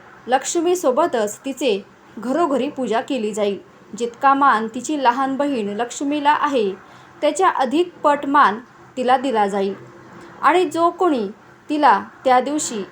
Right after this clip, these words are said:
आपल्या घरात आणेल, त्या दिवसापासून त्याच्या सर्व पीडा दूर होतील आणि त्याला सुख, समृद्धी,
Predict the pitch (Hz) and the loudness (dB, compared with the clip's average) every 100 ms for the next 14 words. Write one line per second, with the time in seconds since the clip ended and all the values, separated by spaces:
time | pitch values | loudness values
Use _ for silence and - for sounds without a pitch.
0 | - 240 302 311 262 240 233 - 277 269 | 0 0 2 0 0 -2 -2 0 -2 0
1 | 196 175 - - - 240 226 226 254 294 | -4 -8 -16 -20 -10 -2 -2 -2 -4 -2
2 | 240 294 294 220 196 - - - - 285 | 2 0 0 -6 -8 -12 -20 -20 -8 -4
3 | 311 392 370 294 294 330 240 220 247 240 | 2 2 2 -2 -2 -2 -2 -2 -2 -2
4 | 233 208 214 220 202 - - - - - | -4 -4 -6 -6 -10 -12 -20 -20 -20 -16
5 | - 220 226 247 277 220 214 - - - | -4 -2 -2 0 2 2 0 -6 -20 -20
6 | - 359 370 370 311 240 262 226 233 | -8 -2 0 0 -2 -2 -4 -4 -8